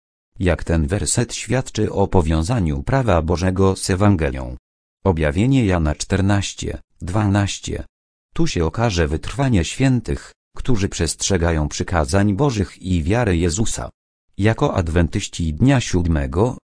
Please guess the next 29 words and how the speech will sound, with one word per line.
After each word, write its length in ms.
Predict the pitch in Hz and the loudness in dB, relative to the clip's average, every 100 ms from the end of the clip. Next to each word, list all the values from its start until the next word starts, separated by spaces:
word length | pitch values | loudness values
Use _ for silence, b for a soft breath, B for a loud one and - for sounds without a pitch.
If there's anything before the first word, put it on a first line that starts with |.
| - | -12
wierzący 540 | 85 85 78 82 80 85 | -2 0 2 0 0 -2
w 60 | |
potrzebę 520 | - 76 - 151 90 | -2 -2 0 0 0
posłuszeństwa 920 | - 80 95 90 - 135 80 - 67 69 | -2 -2 -2 -2 0 0 -2 -4 -4 0
prawu 420 | - 98 73 73 | 2 2 0 0
Bożemu, 520 | 82 80 67 62 62 - - | 0 0 -4 -6 -10 -14 -6
jak 260 | 95 110 - | 0 0 2
możemy 380 | 92 117 151 131 | 2 2 2 2
wskazywać 680 | - - 80 95 85 69 - | -2 -2 0 0 0 -4 -4
innym, 500 | 95 80 65 60 - _ - | -2 0 -2 -8 -14 _ -8
że 180 | 80 87 | -4 -2
to 180 | 87 71 | -2 -2
posłuszeństwo 840 | 85 - 92 - 113 90 - 90 | -2 0 -2 0 -2 -2 -2 0
nie 180 | 95 139 | 2 4
jest 260 | 151 - 104 | 2 0 -2
legalizmem, 840 | 98 92 98 85 65 113 120 - _ - | 0 0 0 -2 -4 -8 -10 -12 _ -6
ale 260 | 135 131 113 | -2 2 4
naturalnym 720 | 143 - 85 69 69 71 73 | 2 2 0 0 -2 -2 -2
efektem 540 | - 151 - 139 127 | -2 -6 0 0 0
umiłowania 800 | 147 98 101 85 82 107 92 85 | 2 2 4 2 0 0 0 0
Boga 380 | 101 101 92 87 - | 0 2 0 0 -4
i 160 | 131 | -4
przyjęcia 560 | - 90 71 65 - 76 | -2 -2 -2 -4 -4 -4
zbawienia? 680 | 73 80 80 73 107 120 143 _ _ _ - | 0 0 0 0 0 0 -4 _ _ _ -6
Jak 280 | 95 110 - | 0 0 0
Piąta 460 | 104 117 120 127 127 | 2 4 4 2 -2
Księga 440 | - 135 120 85 | 0 0 2 2
Mojżeszowa 640 | 85 82 110 - 76 78 | 0 0 0 0 0 0
jedenaście, 840 | 78 85 117 101 101 - - - | 0 0 2 2 0 -4 -8 -10